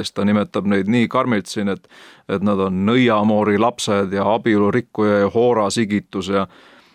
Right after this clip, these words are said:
ega Vana Testamendi väljendusviis ei ole tänapäeval kohe kindlasti nii-öelda ei poliitiliselt ega isegi sageli kirikupoliitiliselt korrektne. Ta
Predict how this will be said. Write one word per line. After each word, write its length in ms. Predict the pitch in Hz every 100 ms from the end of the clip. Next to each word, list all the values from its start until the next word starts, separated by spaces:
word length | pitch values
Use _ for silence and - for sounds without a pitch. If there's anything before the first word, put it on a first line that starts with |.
| _ -
ega 140 | 92
Vana 180 | 104 120
Testamendi 920 | 113 123 117 113 110 110 110 110 107 101
väljendusviis 920 | 117 135 117 104 101 107 117 107 - 123
ei 220 | 107 107
ole 520 | 123 117 104 101 104 104 _
tänapäeval 600 | 123 120 113 104 101 98
kohe 220 | 101 104
kindlasti 600 | 98 120 101 95 - 98 95
nii-öelda 360 | 95 90 95
ei 160 | 101 113
poliitiliselt 800 | 110 110 110 - 104 98 98 -
ega 220 | 101 104
isegi 340 | 101 101 98
sageli 340 | 101 107 101 98
kirikupoliitiliselt 1080 | - 127 107 110 98 104 107 110 104 98 -
korrektne. 640 | 104 101 131 - 104 95 90 - - - _ -
Ta 420 | 117 117 113